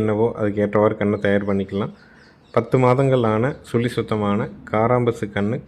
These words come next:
காலக்கண்ணு, சுழி சுத்தம், கழிப்பு சுழி குறைப்பழுது இல்லைங்க. எட்டு பால் பற்கள் தெளிவாக இருக்குதுங்க. நல்ல படபடப்புங்க. நல்ல பாய்ச்சல் குணத்துக்கு நம்ம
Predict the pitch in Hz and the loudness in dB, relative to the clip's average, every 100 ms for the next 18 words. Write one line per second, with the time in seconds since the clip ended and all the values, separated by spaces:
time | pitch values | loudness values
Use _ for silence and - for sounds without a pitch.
0 | 104 104 113 110 98 101 127 - - 117 | -2 0 0 -2 -4 -2 -4 -10 -4 -2
1 | 120 - 107 120 123 - 110 113 - 110 | -2 -4 -6 -6 -2 -2 -2 -4 -2 -2
2 | 110 104 104 104 101 101 98 98 98 123 | 0 0 2 0 0 0 0 -2 -4 -6
3 | 120 104 101 104 110 113 107 110 101 98 | -8 -8 -2 2 2 0 -2 -4 -2 0
4 | 101 104 101 92 98 98 123 - - - | 2 0 -2 -6 -6 -6 -8 -12 -20 -20
5 | - - - 104 131 151 131 127 127 117 | -20 -20 -4 0 2 4 6 8 6 4
6 | 120 123 131 107 101 120 120 110 107 120 | 0 0 0 -2 0 0 0 0 0 -2
7 | 110 107 110 107 104 | 0 -2 -2 -4 -2